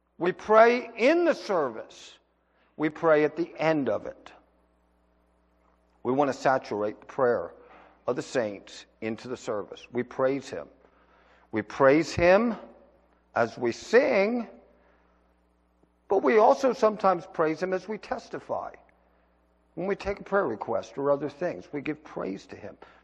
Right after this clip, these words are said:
Praise is not just singing. Singing is a subset of praise. There are more ways to praise Him than just to sing.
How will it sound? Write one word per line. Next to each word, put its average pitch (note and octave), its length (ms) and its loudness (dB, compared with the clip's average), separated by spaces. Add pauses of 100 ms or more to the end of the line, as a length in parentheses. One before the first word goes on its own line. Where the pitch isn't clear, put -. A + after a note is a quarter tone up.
(120)
Praise F3+ 500 2
is C3 280 -4
not C#3+ 580 0
just E3+ 460 2 (140)
singing. C3+ 720 0 (960)
Singing E3 880 2
is D#3 260 0
a D#3+ 120 0
subset D#3+ 1200 0 (480)
of B2 220 0
praise. - 680 -2 (680)
There D3+ 180 4
are C#3 80 4
more G3+ 380 4
ways F#3 340 2
to F3+ 100 -6
praise F#3 420 -2
Him D3 200 -4
than C3+ 220 -4
just D#3+ 380 -2
to C#3 80 -14
sing. A#2+ 360 0